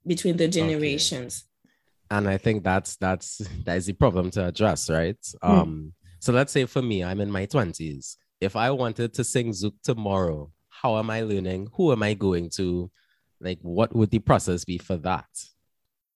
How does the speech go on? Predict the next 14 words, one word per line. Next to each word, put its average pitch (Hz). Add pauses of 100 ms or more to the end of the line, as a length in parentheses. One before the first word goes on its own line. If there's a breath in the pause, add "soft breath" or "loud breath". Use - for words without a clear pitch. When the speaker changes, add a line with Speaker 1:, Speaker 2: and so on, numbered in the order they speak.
(180)
Speaker 1:
Um, 285 (460 loud breath)
so 226
if 349
you're 349
in 269
Guadeloupe, 240 (140)
from 214
my 240
perspective, 214 (320)
you 220
would 247
go, 202 (560)
there's 202 (100)
this, 185